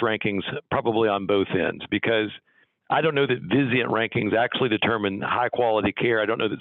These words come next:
C M S rankings determine it. I know that Leapfrog doesn't recommend, doesn't, doesn't ref-, reflect an academic medical center as well as it does a community hospital. So how is a, how is a, how is a consumer to determine in a market?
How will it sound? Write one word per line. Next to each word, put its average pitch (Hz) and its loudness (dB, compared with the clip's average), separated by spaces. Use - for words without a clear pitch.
C 127 2
M 107 0
S 107 0
rankings 104 -2
determine 101 -2
it. 101 -4
I - -2
know 123 2
that 117 -2
Leapfrog 110 2
doesn't 120 0
recommend, 110 0
doesn't, 110 0
doesn't 120 2
ref-, 120 0
reflect 117 0
an 107 0
academic 110 -4
medical 110 0
center 101 0
as 95 0
well 107 2
as 101 0
it 107 2
does 104 2
a - -6
community 110 0
hospital. 101 -2
So 151 0
how 190 0
is 160 2
a, 131 -2
how 165 2
is 151 -2
a, 147 4
how 160 0
is 147 -2
a 147 0
consumer 127 0
to 110 2
determine 107 0
in 156 2
a 139 0
market? 127 0